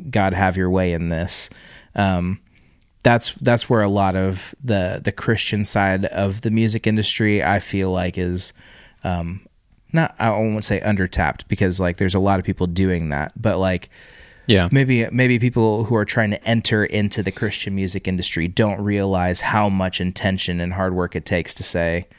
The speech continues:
Speaker 2: Yeah.
Speaker 1: "I'm going to choose to create."
Speaker 2: Yeah.
Speaker 1: And
Speaker 2: I think that's actually not even just the Christian industry.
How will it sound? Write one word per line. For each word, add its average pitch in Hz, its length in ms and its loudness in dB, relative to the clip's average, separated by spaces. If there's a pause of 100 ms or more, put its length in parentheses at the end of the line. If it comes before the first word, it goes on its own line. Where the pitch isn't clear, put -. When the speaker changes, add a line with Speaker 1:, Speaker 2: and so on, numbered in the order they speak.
(160)
Speaker 2:
Yeah. 90 320 4
Speaker 1:
"I'm 120 220 0
going 117 280 0
to 92 140 -4
choose 87 400 -4
to - 100 -8
create." 71 640 -8
Speaker 2:
Yeah. 90 240 6
Speaker 1:
And 85 140 -4 (640)
Speaker 2:
I 123 100 6
think 202 220 4
that's 117 220 4
actually 90 800 2
not 92 260 4
even 85 200 0
just 87 200 2
the 90 80 -6
Christian 82 380 -2
industry. 80 640 -2